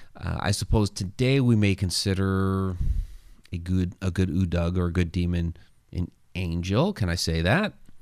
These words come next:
Um, I don't know. It, it seems when you, when you look at what they were considering these entities,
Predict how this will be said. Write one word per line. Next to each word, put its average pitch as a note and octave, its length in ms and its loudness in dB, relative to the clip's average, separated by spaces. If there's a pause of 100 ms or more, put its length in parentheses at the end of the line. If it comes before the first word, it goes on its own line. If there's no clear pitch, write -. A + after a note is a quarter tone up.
(580)
Um, F2+ 540 2 (520)
I A2 100 4
don't G#2 120 4
know. F2+ 120 0
It, G#2 200 0
it A2 180 -2
seems D#3+ 520 2
when A2+ 280 2
you, G#2+ 200 2 (300)
when A2 200 2
you G#2+ 140 4
look A2+ 240 2
at F#2+ 100 0
what G2 220 -2
they G2 140 4
were F#2+ 260 0
considering G2+ 600 0
these F2 160 -2
entities, F#2+ 520 -2